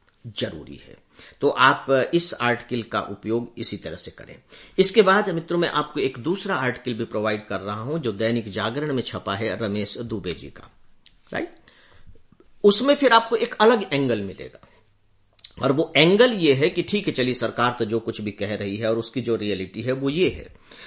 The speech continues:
तो अगर वास्तव में सरकार चाहती है कि किसानों की आय दुगनी की जाए, तो उसके लिए क्या-क्या किए जाने चाहिए? जो स-,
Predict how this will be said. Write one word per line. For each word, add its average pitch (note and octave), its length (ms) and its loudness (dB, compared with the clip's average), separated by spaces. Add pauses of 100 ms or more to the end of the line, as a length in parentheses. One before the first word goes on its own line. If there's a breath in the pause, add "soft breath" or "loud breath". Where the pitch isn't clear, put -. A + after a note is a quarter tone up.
(140 loud breath)
तो - 80 -2
अगर G#3+ 300 4
वास्तव C#3 640 0
में A#2 680 0
सरकार A2 580 -4
चाहती A2+ 460 -6
है E3+ 140 0
कि D#3+ 140 -6
किसानों A#2 500 -2
की - 200 -8
आय G2+ 260 -2
दुगनी A2+ 440 -6
की A2 340 -8
जाए, A#2 540 0 (580 loud breath)
तो G3+ 80 8
उसके - 420 4
लिए A3+ 160 4
क्या-क्या F3 880 2 (200)
किए E3 420 4
जाने C3+ 380 -2
चाहिए? F#3+ 560 0 (680 loud breath)
जो C#3+ 100 4
स-, - 180 -4